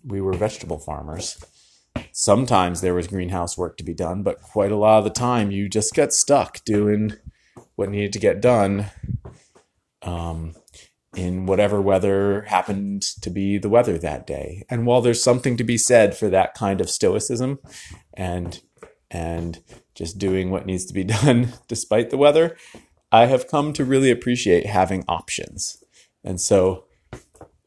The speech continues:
I have options. I can work on the computer. I can carve spoons. I can do that inside or outside. I can work on spoon blanks, and I can do that outside.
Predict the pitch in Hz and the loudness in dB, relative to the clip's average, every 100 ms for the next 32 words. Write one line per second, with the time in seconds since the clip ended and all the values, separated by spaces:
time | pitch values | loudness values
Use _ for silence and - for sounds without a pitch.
0 | - 123 147 196 220 - 80 78 - - | -6 0 4 4 2 -2 -6 -4 -8 -8
1 | _ - - 95 - 92 90 - _ 107 | _ -16 -6 -4 -4 -6 -8 -12 _ -4
2 | 98 95 87 85 - 131 151 214 - - | -2 -4 -4 -10 -2 2 4 2 0 -20
3 | _ _ 80 85 - 82 80 - _ _ | _ _ -8 -8 -8 -10 -10 -14 _ _
4 | _ _ 95 85 - - 113 139 175 - | _ _ 0 0 -2 -2 0 2 0 -2
5 | - 87 90 82 - 98 107 101 101 98 | -2 -6 -2 -2 -2 -4 -2 2 2 2
6 | 87 87 127 - 151 156 156 160 85 87 | 2 2 2 0 0 2 0 -2 -6 -6
7 | 82 - 73 78 - 120 147 147 160 175 | -10 -8 -8 -8 -2 0 0 0 0 -2
8 | - 101 85 - 82 90 90 87 - _ | -6 -8 -8 -8 -8 -2 2 2 -2 _
9 | - - - _ 98 110 - - 101 107 | -12 -12 -12 _ 2 2 2 2 4 4
10 | 110 110 | 4 0